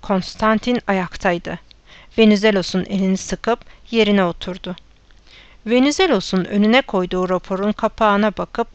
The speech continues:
olduğu yerde bıraktı. Kendine can alıcı sorular sormanın zamanı geldiğini düşünüyordu. "Söyleyin bakalım, kim kimin canını okuyacak?" "Kimse kimsenin canını okumuyor majesteleri.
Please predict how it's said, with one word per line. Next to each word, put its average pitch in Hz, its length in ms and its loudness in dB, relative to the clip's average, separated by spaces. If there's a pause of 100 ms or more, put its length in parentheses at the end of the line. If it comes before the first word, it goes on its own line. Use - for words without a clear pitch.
olduğu 214 320 0
yerde 180 400 -2
bıraktı. 180 500 -6 (880)
Kendine 196 480 2
can 247 200 2
alıcı 240 360 0
sorular 202 400 0
sormanın 180 460 0
zamanı 190 460 2
geldiğini 185 520 0
düşünüyordu. 180 680 -4 (1200)
"Söyleyin 233 640 2
bakalım, 180 420 -4 (440)
kim 277 200 0
kimin 180 320 0
canını 180 400 0
okuyacak?" - 720 -8 (1400)
"Kimse 320 300 0
kimsenin 226 440 2
canını 202 360 2
okumuyor 190 440 -2
majesteleri. 180 800 -4